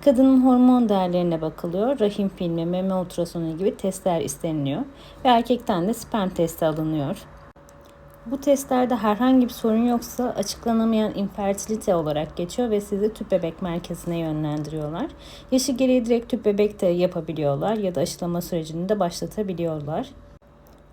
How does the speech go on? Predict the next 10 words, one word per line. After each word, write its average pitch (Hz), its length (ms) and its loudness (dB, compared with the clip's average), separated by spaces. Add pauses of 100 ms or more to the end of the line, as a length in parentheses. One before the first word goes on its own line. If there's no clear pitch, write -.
(460)
Aşılama 269 460 2
tedavisi 233 600 0
adetin 220 760 0
dört 233 280 0
veya 214 260 2
beşinci 202 380 -2
günde 196 300 -2
ilaç 196 360 -2
kullanımıyla 180 680 -4
başlıyor. 151 500 -6